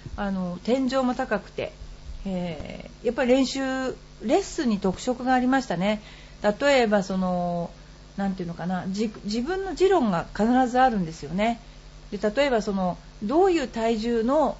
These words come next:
移動仕方をしたら、この、こういう風な感じになるから、その、足が大事なんだと彼は連呼してましたけども、そういう、なんていうんだろうな、そのプロ、それぞれのプロがこれがいいっていう、自分の教え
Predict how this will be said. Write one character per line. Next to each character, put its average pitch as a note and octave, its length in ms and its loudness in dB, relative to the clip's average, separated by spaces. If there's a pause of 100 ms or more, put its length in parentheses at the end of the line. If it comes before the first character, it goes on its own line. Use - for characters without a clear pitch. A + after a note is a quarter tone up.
(100)
移 A3+ 100 -4
動 G#3+ 220 6
仕 G#3 100 -8
方 G#3 360 0
を E3+ 60 -4
し - 80 -10
た A#3 180 0
ら、 D4+ 360 0
こ G#3+ 80 -4
の、 G3 100 -2
こ A#3 200 2
う A#3 60 6
い A3 80 0
う G#3+ 60 0
風 G#3 200 0
な D#3+ 280 -4
感 F#3 200 0
じ F#3 100 -4
に F#3 60 0
な G3 100 0
る E3+ 80 -4
か E3+ 120 -6
ら、 E3 60 -6
そ E3+ 60 -6
の、 E3+ 200 -4 (280)
足 G#3 320 0
が F4+ 140 6
大 G3+ 240 4
事 A3 120 0
な A3+ 100 4
ん F3 100 0
だ D#3 100 -6
と - 120 -14
彼 A3 260 -2
は D#3+ 140 -2
連 G3+ 260 4
呼 E3 140 -4
し - 80 -12
て F3+ 120 -4
ま E3 140 -2
し - 60 -10
た D#3 120 -10
け D#3 100 -8
ど F3+ 100 -4
も、 A#3+ 240 2 (360)
そ D4+ 180 2
う D#4 60 4
い D4+ 40 2
う、 C#4+ 80 0
な C#4+ 160 2
ん D4+ 80 -2
て A3+ 100 -4
い - 20 0
う - 20 -2
ん - 20 -2
だ F3 100 0
ろ E3 80 -4
う - 20 -2
な、 G3 200 -2 (300)
そ A3 80 -2
の G#3+ 120 0
プ D#4+ 140 0
ロ、 D4 180 4 (360)
そ B3 120 -4
れ E4+ 120 2
ぞ F4+ 120 2
れ F#4+ 120 0
の D#4+ 100 0
プ F4+ 140 0
ロ F4 120 2
が D#4+ 400 -2
こ B3+ 100 -2
れ D#4+ 100 2
が F4 100 0
い D#4+ 180 0
い - 20 -2
っ - 20 -6
て - 240 -2
い F#3+ 220 0
う、 - 80 -8 (380)
自 G#3+ 160 -4
分 F4+ 240 0
の E4+ 320 0
教 C4+ 80 -2 (120)
え C#4 340 -2